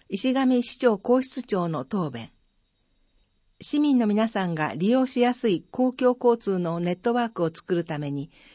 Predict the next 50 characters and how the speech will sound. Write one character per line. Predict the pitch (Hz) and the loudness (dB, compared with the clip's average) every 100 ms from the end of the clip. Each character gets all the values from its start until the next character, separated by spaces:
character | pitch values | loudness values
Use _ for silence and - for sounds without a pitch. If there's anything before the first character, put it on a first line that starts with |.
| _ _ - | _ _ -10
市 | - 269 | -2 2
が | 208 - | 2 2
運 | 208 202 | 0 2
行 | 190 180 | 0 0
す | 175 | -2
る | 165 165 - _ _ | -2 -4 -8 _ _
コ | - | 0
ミ | 233 | 4
ュ | 262 262 | 4 4
ニ | |
テ | 262 | 2
ィ | 240 | 0
バ | 226 | -2
ス | 226 - | -4 -4
と | 151 - _ _ | -4 -6 _ _
デ | 185 | 0
マ | 226 269 | 2 4
ン | 254 | 4
ド | 247 | 2
乗 | 214 | 2
り | 208 247 | 2 2
合 | |
い | 240 | 0
タ | 240 | -2
ク | - | -6
シ | - 156 | -6 -6
ー | 139 | -6
が | 139 - _ _ _ - | -8 -12 _ _ _ -4
鉄 | 202 240 220 | -2 0 2
道、 | 220 196 | 2 2
路 | 185 | -2
線 | 202 247 233 | 0 0 2
バ | 240 | 0
ス | - | -2
と | 165 | -2
連 | 160 190 185 | 0 0 0
携 | 175 165 | 0 -2
し | - 156 - _ | -2 -6 -6 _
運 | 214 240 | -2 0
行 | 254 240 | 0 0
さ | 240 | 0
せ | 233 | -2
る | 220 | -2
計 | 220 196 | -2 -4
画 | 190 185 180 | -4 -4 -4
が | 170 | -2
重 | 170 160 | -2 -2
要 | 151 143 | -4 -6
で | 139 | -8
す。 | - | -12